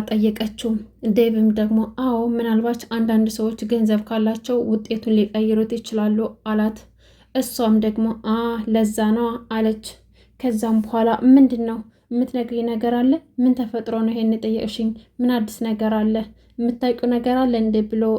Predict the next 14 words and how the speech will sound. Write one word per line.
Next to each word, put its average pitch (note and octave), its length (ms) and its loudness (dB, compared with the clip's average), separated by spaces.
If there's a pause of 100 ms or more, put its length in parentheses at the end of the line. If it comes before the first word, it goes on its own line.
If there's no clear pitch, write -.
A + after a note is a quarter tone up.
(120)
ዴቭ A3 240 0
በጥያቄ A3 560 -2
አፋጥጣታል። A3 840 -4 (500)
ከዛም A3+ 380 0
በኋላ A3 320 0 (280)
እሷ B3+ 160 -8 (120)
ምንም A#3 280 2
ነገር A3 320 2
መናገር A3 520 4
አልፈለገችም። A3 720 -2 (340)
ምክንያቱም A3+ 560 -2 (280)
መጀመሪያ A3 640 2 (160)
ማረጋገጥ A3 720 0
ስለምትፈልግ G#3+ 840 0